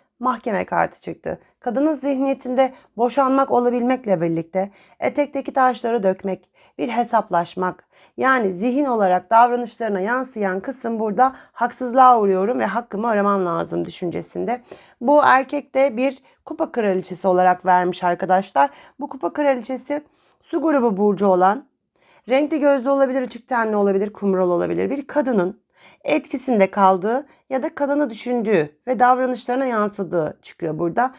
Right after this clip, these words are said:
Bu kadının kendi şahsınızın burcu değilse, yükseleniniz bu burçta değilse arkadaşlar, e, bu adamda başka bir kadın etkisi olduğu ve o yüzden kadının da "Hayır, hayır, başkasını dinliyor, beni değil." deyip belki de ayrılmayı düşünüyor olabileceği ve bunların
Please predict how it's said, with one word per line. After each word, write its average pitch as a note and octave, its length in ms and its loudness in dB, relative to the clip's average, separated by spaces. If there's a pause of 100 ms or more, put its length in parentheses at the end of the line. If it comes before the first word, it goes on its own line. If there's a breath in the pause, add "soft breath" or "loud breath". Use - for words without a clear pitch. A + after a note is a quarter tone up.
(380 soft breath)
Bu C#4+ 480 2
kadının G3+ 640 -2
kendi G3+ 520 2
şahsınızın G3 840 0
burcu F#3 360 -2
değilse, G#3 480 -8
yükseleniniz E3 680 -6
bu F3 140 -4
burçta - 340 -8
değilse A3 360 -2
arkadaşlar, - 640 -6 (1600 loud breath)
e, G#3+ 340 2
bu F#4 280 0
adamda B3+ 580 4
başka C#4+ 360 -2
bir G#4 140 -8
kadın F#4 240 -4
etkisi - 420 -6
olduğu G3 400 0
ve E4+ 120 6
o D#4 120 4
yüzden D#4+ 380 2
kadının G3+ 420 0
da G3 140 -2
"Hayır, A3+ 160 0
hayır, F#3+ 200 2
başkasını A#3 580 -2
dinliyor, F3 320 0
beni A3 240 0
değil." A#3 260 -2
deyip G#3 220 -4
belki G3 280 -2
de - 80 2
ayrılmayı F#3 500 0
düşünüyor F#3 380 -2
olabileceği E3+ 640 -4
ve A#3+ 120 0
bunların B3 340 -2